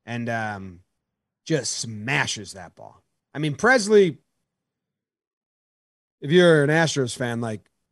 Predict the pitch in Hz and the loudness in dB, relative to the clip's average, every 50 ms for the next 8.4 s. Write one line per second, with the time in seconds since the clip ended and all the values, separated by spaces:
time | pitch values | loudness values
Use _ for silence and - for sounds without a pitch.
0 | _ _ - 139 143 165 214 220 175 139 117 101 - - - 156 143 131 117 120 | _ _ -8 -4 0 2 4 4 2 0 -2 -6 -8 -4 -4 -2 -2 -2 -4 -4
1 | 127 143 165 165 160 143 - - - - 160 160 143 - 143 127 120 120 120 113 | 0 4 4 4 4 2 0 -4 -4 0 0 0 0 -2 -6 -8 -8 -10 -12 -12
2 | 113 - - 151 147 139 120 - 143 117 - 131 135 131 - 123 123 113 107 - | -14 -10 -6 -4 -4 -4 -4 -6 -8 -8 -6 -4 -4 -4 -4 -6 -8 -8 -10 -14
3 | _ _ - 151 156 156 117 120 110 104 - 123 131 123 110 98 92 90 107 117 | _ _ -4 -2 0 0 0 -2 -6 -10 -8 -8 -6 -8 -8 -10 -12 -12 -10 -10
4 | 123 127 127 - 156 143 131 143 151 151 139 135 123 113 - - - _ - 156 | -8 -8 -8 -8 -8 -8 -6 -6 -6 -6 -6 -10 -14 -16 -18 -20 -20 _ -14 -10
5 | 156 147 143 123 - - - 208 190 156 131 131 135 131 120 110 104 104 101 - | -6 -6 -6 -6 -4 -2 0 2 2 2 0 0 -2 -4 -4 -6 -8 -12 -14 -14
6 | 120 113 110 107 104 104 104 104 104 107 113 113 104 98 90 - 135 151 175 160 | -14 -12 -12 -12 -12 -12 -12 -12 -12 -12 -12 -12 -14 -14 -10 -4 0 0 0 0
7 | 123 - 135 139 139 135 - - 139 123 107 104 123 131 143 147 139 123 123 104 | -2 -4 -4 -2 -2 -2 -4 -4 -4 -4 -4 -4 -2 -2 0 0 -2 -2 -6 -10
8 | 101 95 123 127 120 113 - _ | -12 -10 -8 -8 -8 -8 -10 _